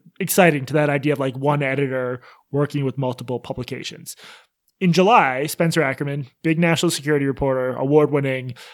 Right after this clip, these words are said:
uh, in a post edited by Thielman, he announced that his contract was up and he was leaving Substack. The lead image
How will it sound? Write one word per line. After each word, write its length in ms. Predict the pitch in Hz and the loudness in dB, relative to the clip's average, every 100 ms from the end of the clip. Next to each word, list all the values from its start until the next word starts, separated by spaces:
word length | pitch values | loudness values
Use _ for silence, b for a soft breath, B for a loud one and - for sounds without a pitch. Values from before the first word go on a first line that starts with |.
| B - | B -6
uh, 260 | 139 135 | -2 -2
in 120 | - 165 | 4 4
a 40 | |
post 320 | - 220 233 - | 6 4 4 2
edited 300 | 175 170 147 | 2 4 2
by 140 | 147 | -2
Thielman, 460 | - 285 240 160 151 | 0 0 2 2 2
he 100 | 170 | 2
announced 320 | 160 156 151 | 2 0 0
that 120 | 156 | -2
his 140 | 143 139 | -2 -4
contract 480 | 160 151 - 139 156 | -2 0 0 -2 0
was 140 | 139 | 0
up 160 | 131 139 | 0 -2
and 100 | 123 | 0
he 80 | |
was 160 | 139 117 | 0 0
leaving 300 | 131 127 127 | -2 -4 -4
Substack. 640 | - 120 117 127 120 123 - B B B _ _ | -6 -8 -6 -6 -4 -6 -10 B B B _ _
The 100 | 190 | 0
lead 220 | 190 214 | 4 6
image 380 | 208 196 185 151 | 4 6 4 2